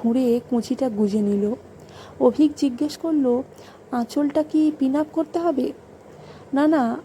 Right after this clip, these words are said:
আঁচলটা ছাড়াই থাকবে।" অভিক বলল, "ঠিক আছে, আর দশ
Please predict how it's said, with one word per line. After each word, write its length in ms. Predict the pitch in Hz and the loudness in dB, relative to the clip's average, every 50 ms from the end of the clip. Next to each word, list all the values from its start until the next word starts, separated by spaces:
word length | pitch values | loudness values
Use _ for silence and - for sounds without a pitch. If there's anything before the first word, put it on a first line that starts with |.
| - - | -8 -6
আঁচলটা 460 | 247 233 233 - 277 277 262 302 302 | -4 -4 -2 0 0 0 0 -2 -4
ছাড়াই 380 | 302 - - 233 226 226 240 233 - | -4 -2 0 2 2 2 2 0 0
থাকবে।" 420 | - 233 214 190 196 196 254 240 226 - - - - - - - - | -2 -4 -4 -4 -4 -4 -6 -6 -6 -8 -14 -20 -20 -20 -20 -6 0
অভিক 300 | - 254 233 269 311 285 277 - | 2 2 4 4 2 2 2 0
বলল, 260 | 311 311 311 311 302 | 0 0 0 0 0
"ঠিক 260 | 302 - 349 349 - | 0 2 2 2 2
আছে, 320 | 330 311 - - 294 302 - - - - - - - - - | 0 -2 -2 -4 -6 -6 -8 -8 -16 -20 -20 -20 -14 -6 -2
আর 120 | 247 247 | -2 -2
দশ 320 | 233 220 254 247 262 302 | 0 0 0 0 0 0